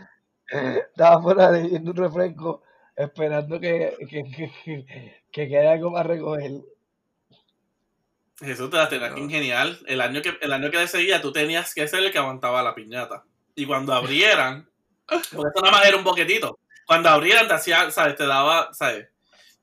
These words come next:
Speaker 2: Hacías que se quedara algo como que dentro. Ay, ah, sí, ya se fue todo.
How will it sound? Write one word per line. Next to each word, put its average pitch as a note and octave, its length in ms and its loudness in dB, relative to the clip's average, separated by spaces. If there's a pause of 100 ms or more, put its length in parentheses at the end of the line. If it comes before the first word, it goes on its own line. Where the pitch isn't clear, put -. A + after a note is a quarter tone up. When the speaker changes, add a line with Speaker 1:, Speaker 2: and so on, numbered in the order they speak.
(140)
Speaker 2:
Hacías D3 360 2
que F#3+ 80 -2
se G3 140 0
quedara F3 420 6
algo F3 200 0
como E3 220 -6
que D3 120 0
dentro. D#3 380 0
Ay, F3 200 4
ah, B3 260 4
sí, B3 200 -6
ya A3+ 120 -2
se A3+ 120 -2
fue A3+ 120 -4
todo. A3 500 -2